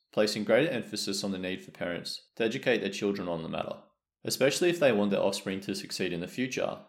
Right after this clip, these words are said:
which most do, or at least should. Granted, money doesn't buy happiness,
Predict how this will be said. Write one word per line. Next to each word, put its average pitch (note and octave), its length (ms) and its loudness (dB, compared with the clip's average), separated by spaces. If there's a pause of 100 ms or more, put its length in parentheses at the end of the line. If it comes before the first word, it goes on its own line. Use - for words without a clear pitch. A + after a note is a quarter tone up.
which G2+ 240 -4
most F2 340 -4
do, E2+ 300 0 (380)
or G2 180 4
at F#2+ 80 0
least F2 200 0
should. - 360 -2 (1000)
Granted, G#2 640 0
money F3 220 2
doesn't E3 260 2
buy A2+ 160 6
happiness, - 720 -4